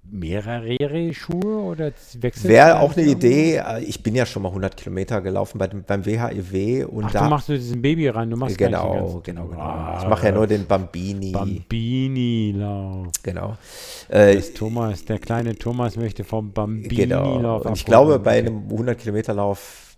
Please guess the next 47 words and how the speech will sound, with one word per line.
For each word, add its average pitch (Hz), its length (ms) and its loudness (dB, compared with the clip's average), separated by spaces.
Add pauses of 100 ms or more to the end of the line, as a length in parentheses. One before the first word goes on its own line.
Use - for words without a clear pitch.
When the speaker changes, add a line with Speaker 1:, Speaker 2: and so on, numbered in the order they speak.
(140)
Speaker 2:
brauche 87 260 -6
ich, 90 100 -10
glaube 87 140 -8
ich, - 100 -16
nicht - 160 -14
die 90 60 -12
Schuhe 87 280 -8
wechseln. 85 440 -10
Ich - 320 -14
habe 101 180 -10
natürlich 95 400 -6
sicherlich 95 480 -2
Speaker 1:
Nee, 95 100 -4
Speaker 2:
irgendwo 98 320 0
einen 92 80 -4
Speaker 1:
brauchst 92 120 -6
Speaker 2:
zweiten 98 320 0
Speaker 1:
ist 95 40 -2
ja 95 80 0
Speaker 2:
dabei, 110 420 2 (580)
aber 90 600 -4 (120)
ich 92 120 -8
Speaker 1:
flach, - 380 -4
ne? 110 260 -8
Speaker 2:
Genau, 85 320 0
der 87 140 -4
ist - 160 -8
relativ 90 360 -6
flach, - 420 -8
also 82 200 -12
den 80 200 -12
werde 85 140 -6
ich - 100 -16
wohl 78 100 -10
durchlaufen. - 600 -10 (300)
Und 147 180 -2 (260)
vielleicht 208 400 0
wird 104 160 0
das. - 300 -8 (120)
Und 107 260 -4 (400)
Speaker 1:
Okay. 147 220 -6
Speaker 2:
wenn 151 240 6
dem 165 220 2
so 107 180 -2
ist, - 480 -6 (100)
würde 113 200 -4
ich - 300 -14